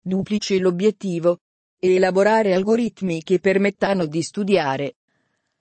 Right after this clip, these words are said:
quali saranno i cambiamenti del calcio del futuro, da un lato, e dall'altro avvicinare questo sport al milione e trecentomila tesserati e ai trentadue milioni di tifosi italiani attraverso la matka analysis.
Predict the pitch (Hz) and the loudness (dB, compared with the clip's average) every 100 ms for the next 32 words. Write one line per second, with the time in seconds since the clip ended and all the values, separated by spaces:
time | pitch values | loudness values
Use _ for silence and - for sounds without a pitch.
0 | _ _ - 185 185 196 233 220 226 220 | _ _ -2 0 0 -2 0 0 2 0
1 | 190 185 185 175 196 214 180 156 - 170 | 0 -2 -2 0 2 2 0 -4 -6 -4
2 | 165 - 175 147 151 - 170 180 185 - | -4 -2 0 0 -2 -4 -2 0 -2 -4
3 | 226 226 170 170 196 _ - 190 196 196 | -8 -6 -2 -2 -2 _ -4 0 2 2
4 | 202 190 185 196 _ - 190 180 165 190 | 0 -2 -4 -6 _ -2 0 0 2 0
5 | 196 214 247 - 262 262 - 190 185 190 | 2 4 2 2 0 0 0 -2 -2 -4
6 | 226 214 208 190 180 - 214 - 202 - | -2 0 0 0 0 -2 -4 -2 -4 0
7 | 277 233 180 202 220 226 233 196 151 147 | 2 2 2 0 2 2 2 2 0 -4
8 | 143 _ - 226 208 190 196 165 240 240 | -8 _ -2 4 4 2 -2 0 0 0
9 | 226 220 226 240 220 202 208 - 226 190 | 2 2 2 2 2 2 -2 -2 0 0
10 | 151 156 175 - 190 185 170 190 196 190 | 0 -2 -6 0 2 2 -2 0 -2 0
11 | 196 220 240 208 190 185 220 190 156 170 | 0 2 2 0 0 0 0 0 -4 -4
12 | - - 180 170 190 175 190 208 196 185 | -6 0 0 0 -4 -2 0 2 2 0
13 | 180 196 190 208 208 214 196 233 214 214 | -2 -2 -4 -2 0 0 -2 0 2 4
14 | 220 208 - 208 190 214 214 202 - - | 2 0 -4 -4 -2 -2 -4 -8 -10 -16